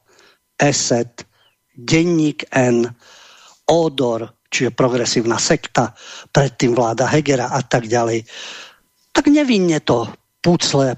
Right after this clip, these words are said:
puzzle alebo skladačka, ako chcete. Pekne to do seba všetko zapadá. No a v Čechách to využívajú na špicľovanie názorov. A nejde len o to, že máte iný názor na Ukrajinu. Celkovo, čo vláda presadzuje.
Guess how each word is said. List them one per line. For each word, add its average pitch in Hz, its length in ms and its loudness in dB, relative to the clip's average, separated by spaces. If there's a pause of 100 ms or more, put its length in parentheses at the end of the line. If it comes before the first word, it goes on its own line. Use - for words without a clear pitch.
(140)
puzzle 120 480 0
alebo 107 240 -2
skladačka, 120 800 -2
ako - 180 -4
chcete. 127 460 0 (400)
Pekne - 480 0
to 135 160 0
do 131 80 2
seba 139 320 -2
všetko - 400 -4
zapadá. 127 480 0 (320)
No 294 80 4
a 294 100 0 (140)
v - 80 -8
Čechách 220 320 0
to 160 80 0
využívajú 143 480 2
na 139 80 0
špicľovanie 123 720 0
názorov. 135 560 0 (1120)
A - 80 4
nejde 196 240 4
len 147 140 2
o 147 80 -2
to, 139 160 0
že - 80 0
máte 135 320 -2
iný 139 160 2
názor 127 320 2
na 120 100 0
Ukrajinu. 120 540 0
Celkovo, 226 480 2
čo - 160 -2
vláda 147 260 0
presadzuje. 143 540 -2